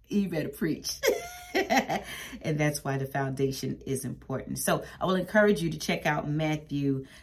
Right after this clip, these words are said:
chapter seven. It talks about building your house on a solid foundation. So, uh, the point of this all is, is that we have to do that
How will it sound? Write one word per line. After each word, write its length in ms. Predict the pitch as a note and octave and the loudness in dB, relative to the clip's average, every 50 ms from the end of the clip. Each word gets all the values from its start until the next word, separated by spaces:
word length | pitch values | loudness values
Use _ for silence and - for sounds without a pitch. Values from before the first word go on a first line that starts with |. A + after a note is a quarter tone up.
| - | -12
chapter 300 | - - C#3 B2+ - - | -6 -4 -4 -4 -4 -6
seven. 340 | B2+ - - D3 C#3+ C#3 C3+ | -4 -2 0 0 0 0 -2
It 100 | C3+ C#3 | -4 -4
talks 320 | - - F#3+ F3+ F3+ - - | -4 -2 -2 0 0 -2 -4
about 400 | D3+ C#3+ C3+ C3 C3 C3+ C3 B2 | -4 -4 -4 -4 -4 -6 -4 -2
building 380 | D#3+ D#3 D#3 D3 C#3 C#3 C#3 | 0 2 2 4 4 2 2
your 120 | C3+ C3+ C3+ | 2 0 -2
house 460 | C3 C3 B2+ B2 A#2+ C3 C3 - - - - - - - - - - _ - - - - - - - - | -2 -2 0 0 0 -2 -4 -8 -12 -18 -20 -20 -20 -20 -20 -20 -20 _ -20 -20 -20 -20 -20 -18 -8 -2
on 200 | D3 D3 C#3 C#3 | 0 0 2 2
a 60 | C#3 | 0
solid 420 | C#3 - C#3 C3 C3 - - - - | -2 -2 -2 -2 -2 -2 -4 -6 -6
foundation. 640 | B2 A#2+ B2 B2+ B2+ C3+ C3+ C3+ - - C#3 - - - - - - - | -4 -4 -2 -2 -2 0 -2 -2 -2 -6 -8 -10 -12 -14 -18 -20 -18 -12
So, 720 | - - - A#3 A3 G3 F#3+ F#3 F3 E3+ E3 D#3 - - - - - _ _ - - | -8 0 6 10 10 10 10 8 6 4 2 0 -2 -4 -10 -16 -20 _ _ -14 -12
uh, 320 | - - - - - - | -12 -10 -10 -8 -4 -4
the 100 | F#3 G3 | -2 -2
point 320 | F#3 - - C#4 D4 C#4 A#3+ | -2 0 2 4 4 6 6
of 160 | G3+ D#3+ D3 | 6 4 4
this 160 | D#3+ D#3 - | 2 2 4
all 240 | E3 D#3 D3+ D3+ - | 4 4 4 4 4
is, 240 | - E3 D3 - D3 | 4 2 2 2 0
is 100 | C3+ - | 2 4
that 220 | D3+ C3+ - - | 4 4 4 2
we 280 | D3+ E3 G3+ A3+ A#3 G#3+ | 0 2 4 4 4 4
have 340 | G3+ G3 F#3 E3+ D#3+ - | 2 0 0 -2 -2 -2
to 100 | - D#3+ | -4 -6
do 300 | C3+ B2+ - F3 F3+ F3 | -6 -4 -4 -2 -2 -2
that 400 | D3+ C3 C3+ A#2+ A#2+ A#2 - - | 0 0 0 0 0 -2 -6 -12